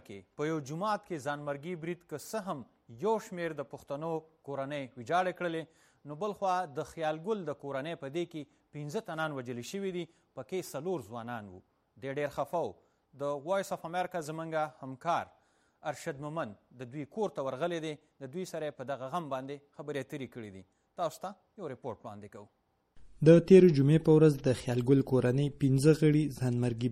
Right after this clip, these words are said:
Speaker 2: برید کې وژل شوي او اووه نور جوبل دي. وژل شوي کم عمره ماشومان او څه ځوانان دي. خیال ګل وایي کور یې د ماشومانو خالي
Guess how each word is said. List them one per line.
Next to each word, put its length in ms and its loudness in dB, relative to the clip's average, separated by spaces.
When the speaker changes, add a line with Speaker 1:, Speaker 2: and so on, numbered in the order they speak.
Speaker 2:
برید 260 -2
کې 100 2
وژل 320 2
شوي 320 4
او 20 6
اووه 380 8
نور 200 6
جوبل 460 8
دي. 80 6
وژل 260 4
شوي 340 2
کم 220 2
عمره 260 0
ماشومان 560 0
او 60 0
څه 360 2
ځوانان 520 4
دي. 100 2
خیال 240 6
ګل 200 10
وایي 160 8
کور 160 12
یې 220 6
د 120 0
ماشومانو 600 0
خالي 260 -2